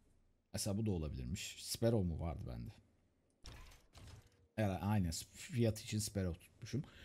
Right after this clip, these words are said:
<coughs> F otuz beş alabilirsiniz yine böyle başlangıç için. Güzel bombaları var üstünde. E-, M ram'leri bunlar da takabiliyor. F otuz beşler de takabiliyor. Mesela Karma Fighter olarak bir M ram takarsın, bir tane de bomba takarsın. Bitti, bin librelik bombayı at, kaç.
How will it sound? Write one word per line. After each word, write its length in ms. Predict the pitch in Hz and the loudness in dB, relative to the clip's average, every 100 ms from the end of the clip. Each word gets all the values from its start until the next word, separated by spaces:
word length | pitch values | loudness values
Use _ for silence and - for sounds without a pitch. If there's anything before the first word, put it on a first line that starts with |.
| - - - - | -18 -20 12 12
<coughs> 1160 | - - 339 - - 202 120 - - - - - | 12 12 12 12 12 12 12 2 -14 -16 -20 12
F 200 | 233 254 | 12 12
otuz 280 | 226 262 247 | 12 12 12
beş 180 | 262 | 12
alabilirsiniz 760 | 254 233 190 175 143 131 131 127 | 12 12 12 12 10 8 8 10
yine 220 | 139 143 | 10 10
böyle 220 | 139 143 143 | 12 12 12
başlangıç 540 | 139 - 135 131 - | 10 10 8 8 6
için. 260 | - 117 135 | 4 6 8
Güzel 340 | 151 175 170 | 12 12 12
bombaları 480 | 165 156 156 160 156 | 12 12 12 12 12
var 140 | 139 | 12
üstünde. 440 | 117 - 98 98 107 143 - 113 | 8 6 4 6 6 4 2 4
E-, 120 | 160 | 8
M 120 | 160 | 10
ram'leri 380 | 165 160 160 160 | 10 10 10 10
bunlar 440 | 156 156 156 156 | 10 10 12 12
da 280 | 143 120 92 - | 10 8 4 2
takabiliyor. 520 | 117 104 90 90 85 | 0 2 2 2 0
F 120 | - | 0
otuz 240 | 110 113 107 | 0 2 2
beşler 380 | 110 - 110 95 | 2 2 2 0
de 60 | |
takabiliyor. 520 | 87 90 85 82 85 - - - - | -2 -4 -4 -2 -2 -4 -10 -20 -2
Mesela 240 | 190 214 202 | 10 10 12
Karma 380 | 240 233 226 196 | 12 12 12 12
Fighter 380 | 151 123 117 | 12 12 10
olarak 340 | 107 101 117 185 | 6 6 6 6
bir 220 | 208 202 | 10 12
M 80 | 196 | 12
ram 160 | 196 185 | 12 12
takarsın, 560 | 156 110 98 - 196 | 10 8 4 4 2
bir 60 | 202 | 6
tane 220 | 170 170 | 6 6
de 100 | 170 | 4
bomba 280 | 170 160 156 | 4 2 2
takarsın. 520 | 95 - 67 - 85 | 2 0 -4 -4 -4
Bitti, 280 | 90 - 107 | -4 0 4
bin 200 | 139 123 | 6 8
librelik 440 | 98 101 101 - | 8 6 4 4
bombayı 400 | 120 98 82 120 | 4 4 4 0
at, 280 | - - - | 0 -4 -2
kaç. 360 | 180 170 - | 0 0 -4